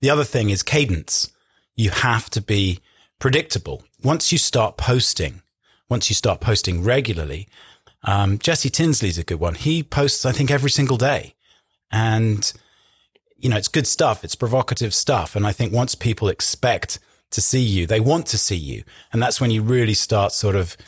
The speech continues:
you know, building your, your brand and creating that level of recognition, um, that ultimately will pay off when you want to have those conversations, right?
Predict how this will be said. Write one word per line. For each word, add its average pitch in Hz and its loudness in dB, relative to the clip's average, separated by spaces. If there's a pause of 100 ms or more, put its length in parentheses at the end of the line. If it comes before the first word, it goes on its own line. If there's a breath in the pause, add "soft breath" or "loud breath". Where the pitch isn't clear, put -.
(160 loud breath)
you 113 0
know, 95 2 (120)
building 104 2
your, 98 2
your 104 2
brand 92 0
and 87 0 (460 soft breath)
creating 113 2
that 95 2
level 101 2
of 92 0
recognition, 101 0 (460 soft breath)
um, 95 2
that 92 0
ultimately 98 0
will 92 0
pay 120 2
off 98 0
when 101 2
you 95 2
want 117 2
to 107 2
have 90 2
those 82 -2
conversations, 76 -2
right? 92 -2